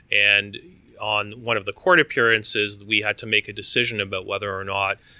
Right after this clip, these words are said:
we would actually interact with the media or not. And it was important to me to be able at least to speak to the media without getting into,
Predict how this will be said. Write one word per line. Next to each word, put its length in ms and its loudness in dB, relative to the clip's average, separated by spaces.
we 140 -8
would 140 0
actually 460 0
interact 540 -4
with 180 -14
the 80 -10
media 380 -12
or 140 -12
not. 300 -2
And 120 -6
it 120 -8
was 180 -6
important 540 -6
to 80 -6
me 260 -4
to 80 -4
be 180 -2
able 240 -4
at 60 -20
least 300 -4
to 60 0
speak 340 2
to 120 -10
the 80 -6
media 400 0
without 400 -2
getting 320 2
into, 600 -4